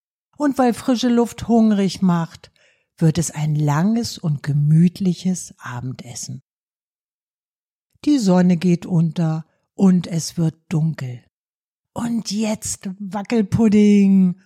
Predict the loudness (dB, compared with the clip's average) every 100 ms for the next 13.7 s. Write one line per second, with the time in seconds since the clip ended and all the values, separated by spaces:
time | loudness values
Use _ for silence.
0 | _ _ _ -10 -6 -2 2 2 0 -2
1 | -4 -2 -2 -2 -6 -8 -12 -14 -20 _
2 | _ _ _ _ _ _ _ _ _ _
3 | 2 4 4 2 -2 -4 -4 -4 -6 -8
4 | -6 -4 -4 -4 -4 -6 _ _ _ -2
5 | -2 0 2 2 2 2 2 0 -2 -6
6 | _ -20 -4 -2 0 2 0 -2 -8 -8
7 | -8 -8 -2 0 0 -2 -4 -4 -6 -10
8 | -18 _ _ _ 0 0 2 -2 -4 -8
9 | -10 -4 -4 -2 -4 -4 0 2 2 0
10 | 0 0 0 -4 -12 -16 _ _ _ _
11 | _ _ _ _ -8 -8 -8 -12 -6 -2
12 | 2 4 4 4 2 -2 -2 -2 -4 -6
13 | -8 -4 -2 -4 -10 -14 -14